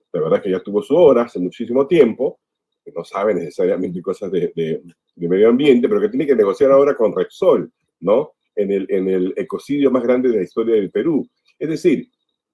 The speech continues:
pretendería, pues, que uno, que uno se quede callado. Ahora, voy a decirlo bien claramente, ese, este, seminario que fuimos, ¿no?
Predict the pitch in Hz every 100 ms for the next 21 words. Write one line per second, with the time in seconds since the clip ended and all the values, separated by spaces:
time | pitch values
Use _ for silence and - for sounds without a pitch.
0 | _ _ 127 120 135 139 170 175 123 120
1 | 117 117 113 104 - 101 107 113 110 92
2 | - 95 98 90 85 80 85 107 92 73
3 | _ _ _ _ _ _ _ 90 156 131
4 | 131 123 127 123 113 101 104 85 90 -
5 | _ _ 101 110 - 117 98 - - 85
6 | 80 76 76 - 85 80 95 131 135 95
7 | 87 - 143 113 90 135 - 85 87 107
8 | -